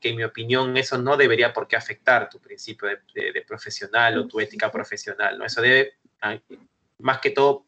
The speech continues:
Speaker 1: prevalecer inclusive, ¿no? Es en estos tiempos donde generalmente se, se ve eso, ¿no? Que, que prevalece y que no, no hay nada que te pueda,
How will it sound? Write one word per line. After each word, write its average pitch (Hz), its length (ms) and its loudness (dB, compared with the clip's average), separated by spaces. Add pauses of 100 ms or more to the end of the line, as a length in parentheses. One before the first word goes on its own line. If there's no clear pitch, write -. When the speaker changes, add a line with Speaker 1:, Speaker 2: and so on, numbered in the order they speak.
(120)
Speaker 1:
prevalecer 113 760 4
inclusive, 104 520 -10
¿no? 113 120 -8
Es 127 200 -4
en 147 100 0
estos 156 260 -2
tiempos 160 340 0
donde 120 340 0 (460)
generalmente 135 600 4
se, 117 220 -2
se 123 320 2
ve 123 400 4
eso, 117 340 -6
¿no? 113 180 -10
Que, 110 160 -6
que - 120 -10
prevalece 117 720 -2
y 123 120 -4
que 101 180 -12
no, 107 300 -14
no 120 80 -4
hay 120 140 -4
nada 117 260 -2
que 110 100 -10
te - 120 -20
pueda, 110 520 2